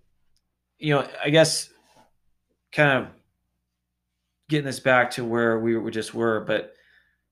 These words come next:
I mean, that happens in family. That happens in, in church. Someone does something or says something wrong to you, and, uh, "I'm not,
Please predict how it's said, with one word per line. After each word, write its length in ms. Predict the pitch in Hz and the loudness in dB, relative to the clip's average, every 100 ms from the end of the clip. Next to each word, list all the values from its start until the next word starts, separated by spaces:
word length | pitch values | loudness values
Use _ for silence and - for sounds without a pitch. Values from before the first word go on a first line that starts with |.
| _ | _
I 100 | 123 | -6
mean, 440 | 123 120 120 110 - - _ _ | -2 -2 -2 -6 -14 -20 _ _
that 180 | 131 156 | 0 0
happens 400 | 170 165 160 117 | 0 -4 -6 -6
in 100 | 113 | -10
family. 600 | - 123 135 147 160 151 - _ _ _ _ _ _ | -4 -2 -2 -4 -6 -8 -18 _ _ _ _ _ _
That 220 | 131 127 123 | -2 -2 0
happens 500 | 135 131 131 120 120 | -4 -4 -6 -8 -8
in, 400 | 117 113 110 - _ | -8 -8 -12 -20 _
in 160 | - 117 | -16 -14
church. 580 | - 131 156 170 - - _ _ _ _ _ | -6 -2 -2 -4 -12 -18 _ _ _ _ _
Someone 400 | - 139 135 131 | -8 -6 -4 -4
does 280 | 131 135 135 | 0 0 0
something 200 | 135 120 | -2 -2
or 60 | 113 | -4
says 320 | 127 127 123 | -2 -2 -2
something 220 | 131 113 | -4 -4
wrong 200 | 120 127 | -4 -4
to 60 | 131 | -4
you, 240 | 135 139 | -4 -4
and, 540 | 123 120 117 117 110 - _ _ _ _ _ _ _ _ - _ | -2 -2 -2 -4 -10 -16 _ _ _ _ _ _ _ _ -20 _
uh, 340 | 110 101 78 - - | -10 -8 -8 -12 -14
"I'm 140 | 117 | -8
not, 320 | 123 123 - | -4 -4 -6